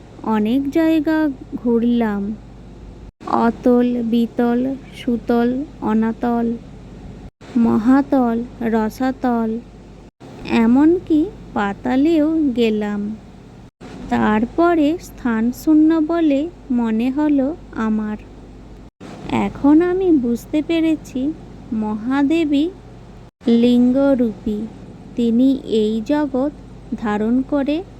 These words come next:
আছেন। তারই প্রসাদে ঋষিগণ, দেবগণ সৃষ্টি।" বিষ্ণুর মুখে লিঙ্গের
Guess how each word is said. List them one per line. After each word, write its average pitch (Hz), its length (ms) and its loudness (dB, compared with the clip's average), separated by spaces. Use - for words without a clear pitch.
আছেন। 214 540 -6
তারই 240 520 2
প্রসাদে 339 720 2
ঋষিগণ, 247 760 0
দেবগণ 240 680 0
সৃষ্টি।" 220 760 -6
বিষ্ণুর 226 800 4
মুখে 339 540 2
লিঙ্গের 220 560 2